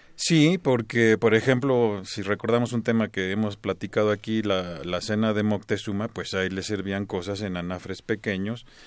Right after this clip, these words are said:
y es un, un utensilio que sí existe. Yo no estoy muy cierto de los anafres de barro que venden, por ejemplo, en Tlayacapan,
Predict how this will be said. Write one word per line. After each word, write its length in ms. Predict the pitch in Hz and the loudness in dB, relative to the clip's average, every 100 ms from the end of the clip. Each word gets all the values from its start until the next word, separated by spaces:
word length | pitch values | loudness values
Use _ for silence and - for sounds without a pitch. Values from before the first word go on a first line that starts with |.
| - _ | -20 _
y 140 | 101 | -8
es 160 | 95 - | -6 -4
un, 240 | 107 104 101 | -4 -4 -2
un 140 | 107 | -2
utensilio 760 | 110 101 98 92 104 98 98 87 | -2 -2 -4 -4 -6 -4 -4 -6
que 160 | 87 87 | -10 -8
sí 460 | - - 95 95 _ _ _ | -8 -8 -8 -10 _ _ _
existe. 640 | 95 - - 98 - 113 117 _ - - - | -14 -10 -8 -8 -8 -10 -10 _ -20 -20 -10
Yo 160 | 107 123 | 2 2
no 60 | |
estoy 200 | 127 - 117 | 2 2 2
muy 600 | 120 120 117 113 107 101 | 4 2 2 2 0 -2
cierto 460 | - 113 107 110 95 | 0 4 4 2 0
de 220 | 92 92 | 0 0
los 240 | 95 92 | -2 0
anafres 480 | 104 110 120 120 104 | 2 4 2 2 2
de 100 | 104 | 2
barro 340 | 101 110 107 104 | 4 4 2 0
que 100 | 95 | -2
venden, 300 | 101 104 95 | 0 -2 -4
por 140 | 87 | -6
ejemplo, 320 | 85 104 107 | -4 -4 0
en 80 | 104 | -2
Tlayacapan, 760 | 95 101 104 104 104 - 110 | 0 0 0 -2 -4 -2 -4